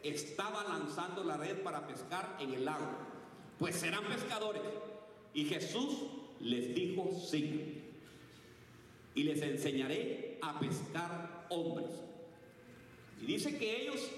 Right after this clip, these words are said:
inmediatamente dejaron la red, dejándolo todo, siguieron a Jesús. ¿Se pueden imaginar quién era Pedro? Era un empresario, hermano.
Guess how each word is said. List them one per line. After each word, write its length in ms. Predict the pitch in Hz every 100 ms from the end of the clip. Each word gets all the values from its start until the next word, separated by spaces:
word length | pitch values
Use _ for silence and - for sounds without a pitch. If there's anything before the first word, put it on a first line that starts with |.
| -
inmediatamente 1300 | 160 139 127 127 247 247 240 226 196 208 208 - -
dejaron 440 | 175 175 175 170
la 100 | 156
red, 180 | - - - - - -
dejándolo 800 | 131 127 202 233 233 220 180 -
todo, 540 | 185 180 - - - - - - - - - - - - -
siguieron 560 | - 120 - 123 123 110
a 60 |
Jesús. 320 | - - - - - - - - - - - - - - - - - - - - - - - - - - -
¿Se 120 | - 151
pueden 320 | 208 254 254
imaginar 420 | - - 156 208 - - - - -
quién 180 | 202 247
era 200 | 240 -
Pedro? 240 | 120 120 - - - -
Era 120 | 120
un 100 | 127
empresario, 520 | 127 127 - - -
hermano. 220 | - -